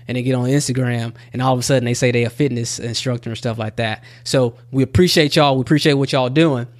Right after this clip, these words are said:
Uh, because there is now a more of a health consciousness going around. And I'm hoping that people actually doing it for the right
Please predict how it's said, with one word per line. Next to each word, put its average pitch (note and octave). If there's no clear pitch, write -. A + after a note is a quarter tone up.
Uh, B2
because B2
there D3
is D#3
now C#3+
a C#3
more C#3
of C3
a B2+
health C#3+
consciousness C#3+
going B2+
around. B2
And A2+
I'm B2
hoping D#3
that B2
people C#3+
actually B2+
doing C3+
it A#2+
for B2
the G#2+
right A#2